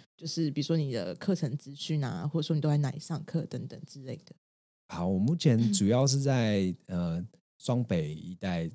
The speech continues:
Speaker 2: 教课，然后在台北市的话，是在南京东路五段这边，神泉阿凯训练站，然后每周的周三晚上七点到八点半，还有周日中午的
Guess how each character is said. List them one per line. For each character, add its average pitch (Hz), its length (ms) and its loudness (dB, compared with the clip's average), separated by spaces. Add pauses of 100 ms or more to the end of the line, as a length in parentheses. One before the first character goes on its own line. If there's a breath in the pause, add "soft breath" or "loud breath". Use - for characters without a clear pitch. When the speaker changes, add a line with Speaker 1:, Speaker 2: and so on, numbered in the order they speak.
(160)
Speaker 2:
教 87 220 -4
课， 85 320 -2
然 - 100 -14
后 82 420 -2 (380)
在 117 220 0
台 104 260 -2
北 101 180 2
市 95 220 2
的 80 120 -2
话， 85 280 -4
是 - 160 -8
在 90 320 -2 (380)
南 92 180 0
京 101 180 2
东 98 200 0
路 98 120 2
五 85 200 -6
段 87 240 -2
这 85 100 -4
边， 80 260 -8
神 87 220 0
泉 90 180 0
阿 87 140 -2
凯 87 220 -6
训 82 240 -4
练 82 200 -2
站， - 300 -10 (100)
然 85 200 -18
后 82 240 -4
每 85 360 -8
周 98 300 2
的 87 360 0 (480 soft breath)
周 117 340 2
三 98 480 2 (100)
晚 78 260 -10
上 90 380 0
七 - 340 0
点 87 380 -4
到 80 260 -4
八 87 180 -6
点 80 220 -2
半， 87 200 -4
还 82 180 -8
有 80 280 -2
周 92 340 2
日 90 260 2
中 92 320 2
午 82 240 -6
的 78 280 -6